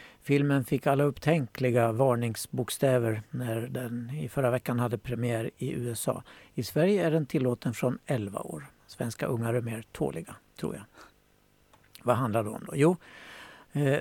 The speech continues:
det sägs att hunden är människans bästa vän, men vad händer om människan är en skitstövel? I så fall kan det vara dags för lite ljuv hämnd, Doggy Style. När Reggie, rösten till Reggie är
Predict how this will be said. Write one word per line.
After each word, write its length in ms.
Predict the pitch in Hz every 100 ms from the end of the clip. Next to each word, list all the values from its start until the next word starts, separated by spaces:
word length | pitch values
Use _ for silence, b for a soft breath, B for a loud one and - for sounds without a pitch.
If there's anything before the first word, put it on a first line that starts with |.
| -
det 140 | 151
sägs 380 | - 170 160 -
att 220 | 143 -
hunden 460 | - 147 160 147 139
är 40 |
människans 560 | 147 143 139 127 143 135
bästa 360 | 147 131 - 151
vän, 280 | 160 131 -
men 200 | 143 156
vad 120 | 151
händer 340 | 156 143 139
om 120 | 139
människan 520 | 143 139 127 113 135 127
är 40 |
en 120 | 117
skitstövel? 800 | 101 156 120 - - 185 156 107 - B B B B B
I 40 | 135
så 180 | 117 117
fall 200 | 139 120
kan 220 | - 139
det 60 |
vara 120 | 143 151
dags 260 | 135 -
för 120 | -
lite 240 | 147 165 190
ljuv 500 | 165 180 170 135 120
hämnd, 580 | 95 120 110 104 117 101 113 _
Doggy 380 | 147 117 104 -
Style. 540 | - - - 160 135 - B B B B B B _
När 400 | 151 131 131 147 -
Reggie, 760 | - 131 135 202 139 113 113 104 B B - - 180 143
rösten 640 | 123 123 - - 143 127
till 240 | - 131 117
Reggie 540 | 123 123 120 165
är 80 | 127